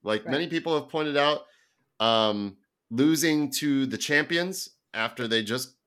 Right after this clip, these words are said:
Speaker 1: got their rings and they got better over the offseason, arguably,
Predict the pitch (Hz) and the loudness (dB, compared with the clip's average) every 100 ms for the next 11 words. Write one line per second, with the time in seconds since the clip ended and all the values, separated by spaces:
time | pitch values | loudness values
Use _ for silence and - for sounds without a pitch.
0 | _ - 127 131 131 123 143 160 170 - | _ -2 -2 0 0 0 0 -2 -6 -2
1 | 107 101 110 110 127 98 117 135 156 185 | 0 2 2 4 2 2 2 2 0 -4
2 | - _ _ _ - 131 156 147 160 - | -10 _ _ _ -2 0 2 4 2 0
3 | 180 190 165 180 190 185 220 | -6 -2 -2 -2 -2 0 -2